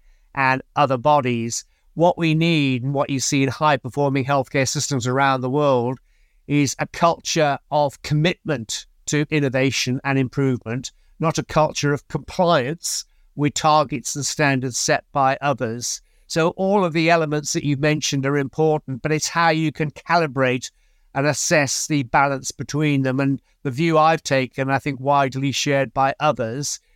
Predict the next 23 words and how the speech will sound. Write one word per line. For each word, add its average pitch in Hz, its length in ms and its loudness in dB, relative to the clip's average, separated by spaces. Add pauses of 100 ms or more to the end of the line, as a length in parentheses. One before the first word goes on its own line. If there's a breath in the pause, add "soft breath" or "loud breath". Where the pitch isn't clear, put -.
(180)
is 143 180 0
that 160 160 0
now 156 380 2
is 143 160 -2
the 143 100 -6
time 135 560 0
to 135 300 0
give 139 260 -2
more 151 400 2
emphasis 131 760 -2
to 143 180 -2
these 127 240 -2
bottom-up 139 760 0
and 135 160 -2
the 139 100 2
lateral 135 680 0 (360)
drivers 139 460 2
for 139 140 -2
improvement 131 580 -2
you've 143 260 0
alluded 131 460 0
to, 135 220 -2
including 131 640 -2